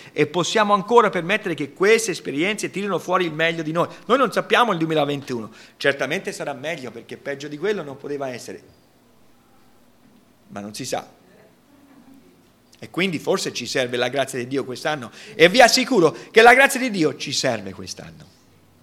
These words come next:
In terzo luogo, ricordiamoci, e abbiamo già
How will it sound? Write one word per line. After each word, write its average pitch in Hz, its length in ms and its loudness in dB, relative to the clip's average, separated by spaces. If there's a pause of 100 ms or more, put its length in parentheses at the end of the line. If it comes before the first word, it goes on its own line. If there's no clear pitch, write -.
(1700)
In 139 120 -14
terzo 220 300 0
luogo, 156 640 4 (260)
ricordiamoci, 139 840 2
e 131 60 0
abbiamo 139 440 -2
già 147 380 0